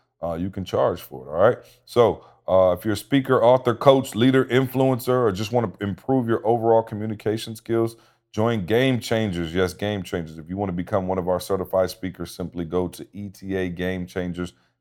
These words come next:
dot com. That's E T A game changers dot com. Uh, Jamal is coming down here this weekend,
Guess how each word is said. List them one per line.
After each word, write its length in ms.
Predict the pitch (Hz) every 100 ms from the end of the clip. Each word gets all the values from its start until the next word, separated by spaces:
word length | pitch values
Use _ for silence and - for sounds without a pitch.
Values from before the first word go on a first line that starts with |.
| _ -
dot 300 | 101 98 -
com. 300 | 101 95 87
That's 160 | 80
E 80 | 104
T 240 | 101 101 98
A 80 |
game 320 | 92 92 92 90
changers 380 | 92 90 87
dot 300 | 76 87 92
com. 320 | - 90 90 87 _ _ _
Uh, 340 | 85 85 80 78 82
Jamal 580 | 85 87 98 101 98
is 80 | 95
coming 320 | - 98 92
down 400 | 87 95 92 92
here 160 | 98 95
this 160 | 90 85
weekend, 640 | 92 87 90 90 87